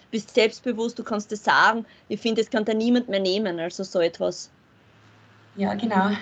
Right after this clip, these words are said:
Speaker 2: so ist es. Und jetzt auch vielleicht zum, wir haben ja eigentlich am Anfang geda-, äh, gesagt, probieren geht über studieren. Und bei mir war es ja nicht so wie bei dir, dass ich das
Speaker 1: Mhm.
Speaker 2: klassisch schon mal durchgezogen habe. Das erste Semester habe ich schon sehr herumprobiert,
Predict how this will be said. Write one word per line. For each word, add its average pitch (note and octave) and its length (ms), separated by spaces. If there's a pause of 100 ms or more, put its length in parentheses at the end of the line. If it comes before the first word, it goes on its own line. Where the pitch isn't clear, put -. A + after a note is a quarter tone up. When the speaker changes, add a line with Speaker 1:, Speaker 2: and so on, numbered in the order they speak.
Speaker 2:
so - 160
ist C#4 320
es. E4+ 220
Und A3+ 160
jetzt G#3 220
auch G3 180
vielleicht G3 420
zum, G#3 440 (160)
wir G#3 180
haben F#3+ 160
ja F#3+ 100
eigentlich G3+ 540 (140)
am G3 100
Anfang G3+ 500
geda-, G3 220 (100)
äh, F3+ 200
gesagt, F#3+ 520
probieren A3 380
geht G#3+ 180
über G#3 160
studieren. A3 640
Und G#3 220 (360)
bei G#3+ 100
mir B3+ 180
war A3 120
es G#3+ 100
ja A3 200
nicht G3+ 500
so F#3 440 (720)
wie G#3+ 100
bei G3+ 140
dir, A3+ 220
dass A#3 200
ich G3+ 80
das F#3 160
Speaker 1:
Mhm. B3 60
Speaker 2:
klassisch G3+ 520
schon G3+ 100
mal F3+ 120
durchgezogen A#3 580
habe. G3+ 220
Das - 180 (320)
erste F3+ 360
Semester G3 580
habe F#3+ 340
ich G3+ 140
schon F#3 400
sehr E3 260
herumprobiert, F3+ 920